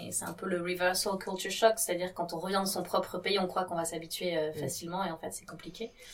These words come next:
Speaker 1: C'est presque un deuil de faire, euh, de quitter l'autre culture et de, de revenir chez soi. Et après, comment, qu'est-ce qui s'est passé après ?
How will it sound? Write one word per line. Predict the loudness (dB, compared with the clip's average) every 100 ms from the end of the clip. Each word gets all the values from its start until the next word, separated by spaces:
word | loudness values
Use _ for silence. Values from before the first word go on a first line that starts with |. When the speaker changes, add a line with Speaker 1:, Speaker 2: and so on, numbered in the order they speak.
| -18 -10
Speaker 1:
C'est | -4
presque | -2 2
un | 2
deuil | 6 6 4 0 -16 -12
de | -8
faire, | -2 4 4 4 0
euh, | 0 -4 -6 -6 -6
de | -8
quitter | -10 -2 0
l'autre | 0 -4 -8
culture | -10 -8 -4 0 0 0
et |
de, | -2 -4 -6
de | -6
revenir | -8 -6 -4
chez | -4
soi. | -2 -2 -4 -10 _ _ _ 6
Et | 8
après, | 8 8 10 10 8
comment, | 10 10 10 4 0 -2
qu'est-ce | 2 2
qui | 4
s'est | 2 4
passé | 4 2
après ? | 2 -2